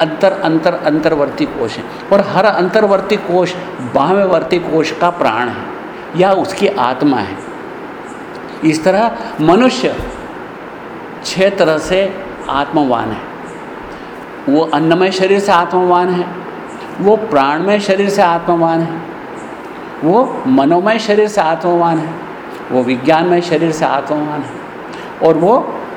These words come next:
आनंदमय शरीर से आत्मवान है। ये तो हो गए पांच। और वो चेतना से भी आत्मवान है। इस तरह वो पांच तरह से आत्मवान है।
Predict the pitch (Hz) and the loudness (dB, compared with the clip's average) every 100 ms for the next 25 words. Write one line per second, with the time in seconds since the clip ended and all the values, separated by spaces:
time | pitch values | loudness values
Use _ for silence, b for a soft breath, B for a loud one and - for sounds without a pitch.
0 | - - - 131 143 180 226 240 233 208 | -14 -14 -6 -2 2 2 4 2 2 2
1 | 196 202 202 131 139 - 135 123 117 113 | 2 4 4 4 2 2 2 2 0 -2
2 | 135 147 156 151 160 160 170 220 - - | 0 2 2 4 0 2 0 0 -4 -10
3 | - - - - - - - 139 139 180 | -12 -12 -12 -12 -14 -4 2 4 6 4
4 | 226 226 - - - - - - 156 160 | 4 -2 -8 -10 -12 -12 -8 0 0 4
5 | 160 156 160 147 165 175 131 120 135 120 | 2 2 2 0 2 2 2 0 -2 0
6 | 113 107 - - - - - - - 170 | -2 -4 -10 -12 -12 -12 -12 -8 -4 0
7 | 196 202 202 240 - 131 131 170 - 160 | 4 4 6 2 2 0 2 0 0 -2
8 | - 123 120 131 120 - 107 | 2 0 0 -2 -4 -4 -6